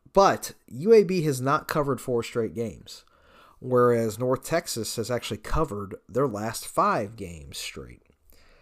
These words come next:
Uh, the, the one stat that I was telling you that, that may explain the line a little bit, 'cause once again, on, on paper, it looks like North Texas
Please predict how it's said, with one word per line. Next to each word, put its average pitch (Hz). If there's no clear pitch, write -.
Uh, 110
the, 160
the 156
one 269
stat 254
that 214
I -
was 190
telling 196
you 175
that, 156
that 139
may 156
explain 170
the 151
line 135
a -
little 123
bit, 104
'cause 110
once 156
again, 147
on, 135
on 170
paper, 147
it 120
looks 156
like 107
North 117
Texas -